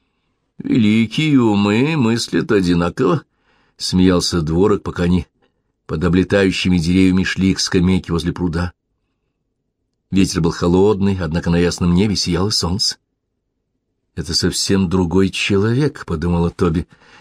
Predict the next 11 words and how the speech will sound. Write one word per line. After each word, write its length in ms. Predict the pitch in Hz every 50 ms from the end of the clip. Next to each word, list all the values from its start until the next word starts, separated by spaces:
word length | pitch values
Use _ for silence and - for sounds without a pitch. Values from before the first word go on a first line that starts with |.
| _ _ -
глядя 320 | 90 85 87 87 80 82
в 60 | 82 82
лицо 280 | 85 - - - 85
Дворока. 460 | 76 80 87 87 85 82 - 87 82 - _ _ _ _ _ _ _ _
Его 440 | 95 90 90 92 92 92 95 92 90
волосы 580 | 90 110 131 139 139 147 139 - - 160 151
растрепались, 880 | 147 147 131 - - - 135 135 - 120 110 101 90 80 76 - - - _ _ _ _ -
щёки 520 | - - - - - 117 120 120 - 143
раскраснелись 800 | 135 135 127 - - 127 127 123 - - 123 127 131 123 - 139
от 140 | 120 -
ветра. 260 | 113 107 98 - 85